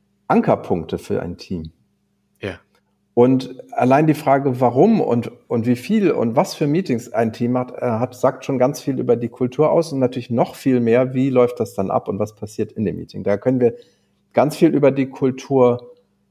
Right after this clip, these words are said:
Speaker 1: äh, lernen und natürlich auch ganz viel an der Kultur verändern. Und deswegen ist die Idee von Remotely, das zu nutzen, zu sagen, wir gestalten zusammen mit den Kundenteams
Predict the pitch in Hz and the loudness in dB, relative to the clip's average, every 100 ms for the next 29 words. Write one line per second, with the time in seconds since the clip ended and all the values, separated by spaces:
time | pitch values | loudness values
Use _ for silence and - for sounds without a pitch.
0 | _ _ 113 107 110 117 180 175 151 143 | _ _ 2 6 6 6 4 0 0 0
1 | 147 143 127 131 131 - 139 131 127 123 | -2 -2 0 0 -2 -2 0 0 2 2
2 | 123 127 127 117 110 110 104 80 82 _ | 2 -2 -2 -4 -2 -2 -2 -4 -10 _
3 | _ _ _ _ _ _ _ _ _ _ | _ _ _ _ _ _ _ _ _ _
4 | _ - _ 120 127 147 160 156 156 139 | _ -20 _ 2 2 4 4 4 2 -2
5 | 131 135 123 135 135 127 120 113 113 160 | -2 -2 2 2 2 -2 0 2 2 2
6 | - 196 226 220 _ - 190 - - 151 | 0 0 0 -4 _ 0 0 0 -2 2
7 | 156 160 - 90 - 107 107 110 107 110 | 2 0 -12 -10 -6 -2 -2 -2 -4 -4
8 | - 117 180 190 226 247 247 - 120 143 | 2 4 4 2 -2 -2 -6 -6 2 2
9 | 196 165 170 165 151 147 143 _ _ _ | 4 -2 -2 -2 -2 -4 -8 _ _ _
10 | _ 135 190 - - 117 180 226 | _ 0 0 -2 -4 -2 -2 -6